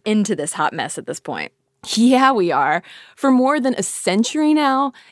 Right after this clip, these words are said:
Speaker 2: dieting for thinness and constant body dissatisfaction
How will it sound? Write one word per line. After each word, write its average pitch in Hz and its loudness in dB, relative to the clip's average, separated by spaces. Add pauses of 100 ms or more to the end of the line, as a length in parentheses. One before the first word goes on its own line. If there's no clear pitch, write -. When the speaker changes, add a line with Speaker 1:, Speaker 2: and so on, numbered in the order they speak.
Speaker 2:
dieting 247 2
for 185 0
thinness 220 0
and 165 -2
constant 262 0
body 160 2
dissatisfaction 165 -2